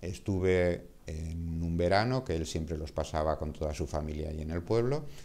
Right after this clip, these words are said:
estuve hablando con él y me ofreció venir a hacer la tesis. Me dijo una frase suya muy típica, que era: "Trabajo el que quieras,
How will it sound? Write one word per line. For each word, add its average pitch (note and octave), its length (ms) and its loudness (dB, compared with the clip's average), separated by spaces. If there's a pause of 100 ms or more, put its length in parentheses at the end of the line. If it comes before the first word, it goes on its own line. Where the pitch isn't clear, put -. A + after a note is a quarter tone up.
(300)
estuve F2 400 2
hablando E2+ 360 4
con G#2+ 200 2
él C#3+ 260 2
y F#2 100 4
me E2 600 -4
ofreció F#2+ 640 2 (460)
venir E2+ 500 0 (120)
a - 80 -2
hacer D#2 200 0
la D2+ 220 0
tesis. A#2+ 340 2
Me E2+ 140 -2
dijo D#2 420 -4 (220)
una E2 200 -2
frase F#2 360 2
suya E2 320 2
muy D#2+ 180 -2
típica, A2 480 2
que F2 220 4
era: E2+ 280 2 (400)
"Trabajo F2 520 4
el F#2 120 4
que F#2 140 2
quieras, D3+ 520 4